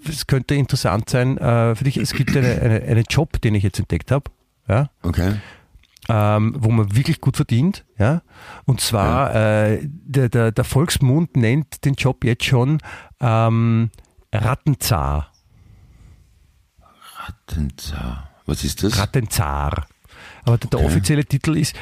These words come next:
Speaker 1: Direktor für die Eindämmung von Nagetieren.
Speaker 2: Mhm.
Speaker 1: Und das Ganze ist in New York.
Speaker 2: Okay.
Speaker 1: Ja.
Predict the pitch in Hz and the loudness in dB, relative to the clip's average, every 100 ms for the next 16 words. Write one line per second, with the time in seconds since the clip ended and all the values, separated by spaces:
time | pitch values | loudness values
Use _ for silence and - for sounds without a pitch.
0 | - 123 120 113 - - 175 175 135 135 | -4 0 0 0 -2 0 0 0 0 0
1 | 76 117 147 135 143 151 147 98 - 131 | 0 0 0 0 2 2 0 -4 -2 0
2 | 107 98 113 120 - 110 98 78 - _ | 2 0 0 -2 0 0 0 -4 -10 _
3 | _ _ _ _ _ _ _ _ _ _ | _ _ _ _ _ _ _ _ _ _
4 | _ _ _ - _ _ _ - 69 64 | _ _ _ -20 _ _ _ -4 -4 0
5 | 62 - 82 113 - 135 131 127 123 104 | 0 2 2 0 0 2 2 4 4 4
6 | 85 180 - - _ - _ _ _ _ | 2 0 -4 -20 _ -20 _ _ _ _
7 | _ _ - - - 82 120 120 _ - | _ _ -10 -6 -2 0 0 -4 _ -20
8 | - - 101 | -14 -2 0